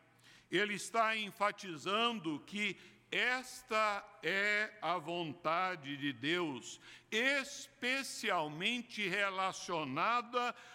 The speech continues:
à pureza sexual.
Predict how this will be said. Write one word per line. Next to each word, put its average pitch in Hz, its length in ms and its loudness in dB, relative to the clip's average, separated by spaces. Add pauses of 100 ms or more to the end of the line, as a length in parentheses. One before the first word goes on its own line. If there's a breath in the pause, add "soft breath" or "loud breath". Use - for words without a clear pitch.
(140 loud breath)
à 226 380 4 (340)
pureza 220 920 2
sexual. 190 1120 0